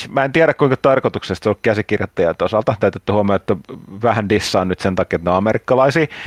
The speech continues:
<laughs> koska tota, niillä on ollut selkeä se juttu, että niinku templa-, templareilla on papereilla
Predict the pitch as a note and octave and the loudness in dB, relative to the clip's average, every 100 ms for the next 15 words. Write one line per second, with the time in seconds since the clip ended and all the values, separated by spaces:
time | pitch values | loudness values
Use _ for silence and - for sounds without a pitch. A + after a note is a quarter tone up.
0 | - - - - A2+ A#2+ A2+ - B2+ A#2+ | -10 -12 -4 -4 -2 0 0 2 4 6
1 | A#2 - C3 B2+ C3+ - D#3+ D#3 C3+ B2+ | 4 0 0 2 2 2 2 4 2 4
2 | B2 - A#2 A#2 A#2 G#2+ A2+ - E3+ - | 2 2 2 4 2 0 -4 2 2 4
3 | D3 - - D3+ D#3 D3 C#3 A#2 A2+ - | 0 2 0 0 2 2 4 4 0 0
4 | D3 - B2 G#2 G2 F#2+ | 0 2 0 2 4 4